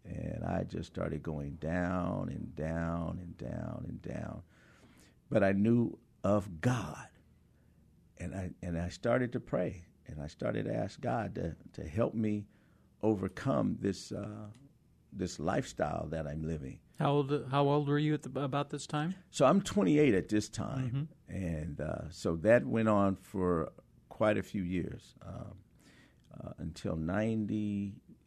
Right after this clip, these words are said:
Speaker 1: we'll say really, it was, it was really bad from eighty-eight to ninety-two.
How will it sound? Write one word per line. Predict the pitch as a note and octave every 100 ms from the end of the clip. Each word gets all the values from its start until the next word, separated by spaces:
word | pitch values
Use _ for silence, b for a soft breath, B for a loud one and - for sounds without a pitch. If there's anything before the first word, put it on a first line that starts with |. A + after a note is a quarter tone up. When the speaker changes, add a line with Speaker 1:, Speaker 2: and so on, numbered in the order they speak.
| _ _ -
Speaker 1:
we'll | G2 A#2+
say | A#2 A#2+ G2+
really, | E2+ G#2 A#2 G2
it | F#2
was, | G#2+ G2+
it | -
was | F#2 F2
really | F2+ B2+ D3+
bad | B2+ A#2 G2 F#2+
from | - D#2
eighty-eight | - G#2 A2+ A2 F#2+ F2+ F#2 -
to | - F2+ D2+ D2+ b b b
ninety-two. | - D#2+ F2 G2 G2+ F#2+ G2 F2+ F2+ - - - - A2 E2 C2+